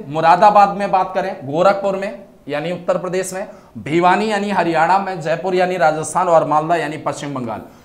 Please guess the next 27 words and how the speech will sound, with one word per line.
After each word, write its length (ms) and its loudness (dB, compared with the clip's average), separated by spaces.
इन 160 -4
पांच 340 0
जगहों 340 -4
पर, 280 -6
ठीक 180 -4
है, 380 -8
इन 160 -8
पांच 300 2
जगहों 320 -2
पर 220 2
क्षेत्रीय 560 -4
ग्रामीण 380 0
बैंकों 320 -4
की 140 -8
सबसे 300 -8
पहले 320 -2
स्थापना 380 -4
की 160 -10
गई 160 -14
थी 220 -20
उत्तर 260 0
प्रदेश 380 -2
में, 80 -2
अपने 200 -6
यहां 220 0
गोरखपुर 460 -2
में। 160 -18